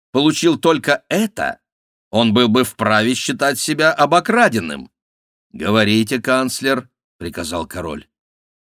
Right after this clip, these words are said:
«Есть вожди». Шико заметил, что у герцога Анжуйского грудь от волнения бурно вздымается под камзолом.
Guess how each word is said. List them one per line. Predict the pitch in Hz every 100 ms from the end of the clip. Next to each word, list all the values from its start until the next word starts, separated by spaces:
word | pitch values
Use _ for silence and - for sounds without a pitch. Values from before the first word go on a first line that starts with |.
| _ _ _
«Есть | 67 67 80 82 - - - - - _ _
вожди». | 73 78 85 76 98 73 78 104 131 - _ _ _ _ _ _ _ -
Шико | - - 90
заметил, | 87 92 92 92 85
что | - 92
у | 82
герцога | 95 - - 80 87
Анжуйского | 87 95 101 - 98 98 - _ _
грудь | 78 101 110 117
от | 117 104
волнения | 107 104 113 110 107
бурно | 87 110 113 104 104
вздымается | 85 104 117 113 107 101 - 107
под | 107 98
камзолом. | 120 113 92 90 71 65